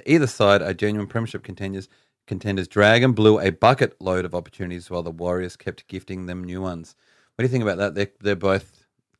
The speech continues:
desperately cooked for this, the rest of the season.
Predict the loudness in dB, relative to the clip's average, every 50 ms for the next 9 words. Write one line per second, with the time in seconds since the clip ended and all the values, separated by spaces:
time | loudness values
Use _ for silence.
0 | _ _ _ -2 -2 -2 -4 -12 -12 -10 -10 -12 -6 -8 -8 -8 -8 -16 _ -16
1 | -14 -14 -14 -16 -18 -20 _ _ _ _ -12 -10 -10 -10 -14 -20 -20 -20 -16 -14
2 | -14 -12 -12 -14 -16 -16